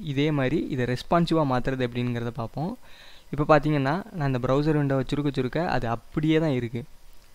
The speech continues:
எந்த ஒரு சேஞ்சுமே கிடையாது. நம்ம, எ-, three column கொடுத்துருந்தோம், இது four column கொடுத்துருந்தோம், அதே மாதிரி three, ஃபோர்லேயே தான் இருக்கு. But எனக்கு இது வந்து சிறுசாகும்போது டுவெல் காலம்னுக்கு வரணும்.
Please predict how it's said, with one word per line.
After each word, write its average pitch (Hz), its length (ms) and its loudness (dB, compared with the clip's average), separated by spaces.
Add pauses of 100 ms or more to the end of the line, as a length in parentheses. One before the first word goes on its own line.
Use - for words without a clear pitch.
(160)
எந்த 185 240 4
ஒரு 151 260 4
சேஞ்சுமே 135 400 2
கிடையாது. 110 380 -4 (400)
நம்ம, 123 200 -2 (200)
எ-, 120 140 -4 (160)
three 147 160 4
column 135 380 0
கொடுத்துருந்தோம், 131 460 -2
இது 131 100 -2
four 135 300 -2
column 131 260 -2
கொடுத்துருந்தோம், 120 400 -4
அதே 127 80 0
மாதிரி 131 260 -4
three, 143 200 -2
ஃபோர்லேயே 127 340 -4
தான் 127 140 -4
இருக்கு. 131 200 -4 (920)
But 147 160 6 (160)
எனக்கு 139 280 0
இது 131 140 2
வந்து 135 220 2 (800)
சிறுசாகும்போது 147 880 2 (340)
டுவெல் 156 260 4
காலம்னுக்கு 143 440 4
வரணும். 120 280 -4